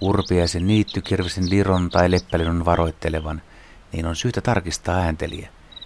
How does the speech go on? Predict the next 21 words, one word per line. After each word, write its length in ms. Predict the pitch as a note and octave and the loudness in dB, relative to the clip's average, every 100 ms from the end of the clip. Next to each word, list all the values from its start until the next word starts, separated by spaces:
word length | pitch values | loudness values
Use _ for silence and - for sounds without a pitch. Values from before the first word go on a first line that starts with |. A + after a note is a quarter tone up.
| - - - | -20 -20 -12
Kiihdyksissä 580 | - F#2 E2+ - F2 - | -2 0 0 -2 -8 -6
sinirinta 460 | E2+ G#2+ F#2 F2 F2 | 0 2 2 0 0
hoitaa 360 | G2 G2+ F#2+ | 2 2 4
myös 220 | G2 G#2+ - | 4 2 0
kivitaskun, 640 | B2 G2+ - - - F2 - | 0 0 0 0 -2 -6 -2
pajolinnun 520 | A2 G#2+ F2+ E2+ E2+ F2 | 2 4 4 2 0 -2
ja 60 | |
punakylkirastaan 920 | - G#2+ E2+ D#2+ D#2 E2 E2 - F2 | 0 0 2 0 -4 -4 -2 0 2
varoittelut 520 | F#2+ F#2 E2+ - G2+ - | 2 2 0 0 -2 -2
kiitettävästi. 800 | D#2 - - - - - - - - - - - - - - - - - - - - - - - - - - - | -6 -6 -8 -12 -10 -8 -10 -16 -18 -20 -20 -20 -20 -20 -20 -20 -20 -20 -20 -20 -20 -20 -20 -20 -20 -20 -20 -6
Sinirinnan 560 | C#3 E3+ D3 A2+ A#2 | 2 4 6 4 4
laulun 220 | C#3 C3 | 4 4
ominaisuuksista 680 | D#3 B2+ E2+ D#2+ E2+ - - | 4 6 4 2 -2 -6 -6
kertoo 380 | - F#2+ F#2 F2+ | 0 2 2 0
sen 160 | F#2+ F#2+ | 2 0
saamenkielinen 840 | B2 A2+ F2+ D#2+ F#2 E2 E2 E2+ | 4 4 4 0 0 0 0 2
nimi 260 | F#2+ F#2 - - - | 2 0 -2 -16 -4
kielvähku, 800 | A#2+ G#2+ F2+ E2+ D#2 - - D#2 - - - | 4 6 6 4 2 -2 -4 -4 -6 -20 -10
eli 180 | - F#2+ | -2 -2
kielen 380 | - A2 G#2+ G#2 | 2 4 4 2
velkoja, 460 | D#2+ D#2 - - | 0 -2 -8 -10